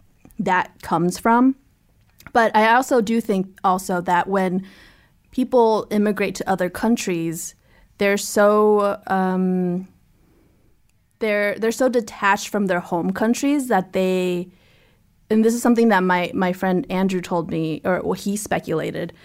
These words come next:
is that when people immigrate to other countries, they kinda lose ties with their home country. And so they kind of end up holding on to the things that they did know about their home country, even if their home country has sort of evolved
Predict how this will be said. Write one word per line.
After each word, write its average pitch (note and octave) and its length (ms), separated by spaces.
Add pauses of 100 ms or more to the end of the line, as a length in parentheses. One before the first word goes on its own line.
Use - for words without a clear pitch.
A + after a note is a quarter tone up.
(200)
is F#3+ 180
that F#3+ 120
when F#3+ 100
people A#3+ 180
immigrate A3 360
to - 120
other F3 160
countries, F3 680 (380)
they G3 180 (240)
kinda A#3+ 220
lose G3 340
ties F#3+ 500
with F#3 120
their E3+ 120
home F3+ 300
country. E3 640
And F#3+ 160
so F#3+ 200
they F#3 180
kind G#3 240
of G#3 140
end F#3+ 180
up F3+ 200 (480)
holding G#3 400
on F#3+ 220
to F#3+ 120
the F3+ 100
things F3 460
that E3+ 220
they E3 120
did F3+ 400
know F3+ 220
about F3 240
their - 120
home E3 200
country, E3+ 340
even G#3+ 300
if F#3+ 160
their F#3 160
home G#3+ 280
country F3+ 640 (260)
has F3+ 440 (160)
sort G3 240
of F#3+ 160
evolved F3 760